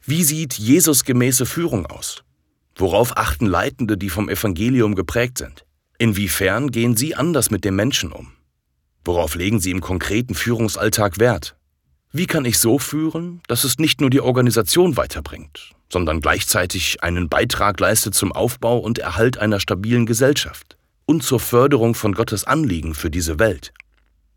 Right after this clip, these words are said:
Es sind Fragen wie diese, die mich seit Jahren begleiten und im Hintergrund der Themen stehen, die ich in diesem Buch reflektiere.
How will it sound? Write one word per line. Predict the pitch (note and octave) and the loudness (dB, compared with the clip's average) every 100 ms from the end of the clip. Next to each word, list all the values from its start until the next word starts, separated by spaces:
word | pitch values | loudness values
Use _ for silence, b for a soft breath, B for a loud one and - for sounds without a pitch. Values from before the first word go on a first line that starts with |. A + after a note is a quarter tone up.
| _ _ _ - | _ _ _ -2
Es | C3 | 2
sind | E3 C#3 | 4 4
Fragen | C#3+ D#3 D3 | 4 2 2
wie | B2 | 0
diese, | A#2 B2 - - - _ _ - | 2 -2 -2 -10 -20 _ _ -6
die | F#2 | -2
mich | F#2 | 0
seit | - E2 | 0 0
Jahren | E2 G2+ A#2 F#2 | 2 2 2 0
begleiten | D#2+ E2 F#2+ - B2+ C3+ | 0 0 -2 -2 -4 -4
und | - G2 G2+ | -6 -6 -2
im | G#2+ | 2
Hintergrund | B2+ C#3 A#2+ A2+ A#2+ | 2 4 4 4 2
der | G#2 | 2
Themen | - B2 F2+ | 2 2 2
stehen, | - C#2+ C2 C2+ | -2 -6 -10 -10
die | C2+ C2+ | -8 -6
ich | F2 | -6
in | F2 | -4
diesem | F2+ A#2 F#2 | -2 0 0
Buch | D#2+ F#2 - | 0 -2 -2
reflektiere. | D2+ - F#2 - D#2 C#2 | -6 -4 -2 -4 -4 -8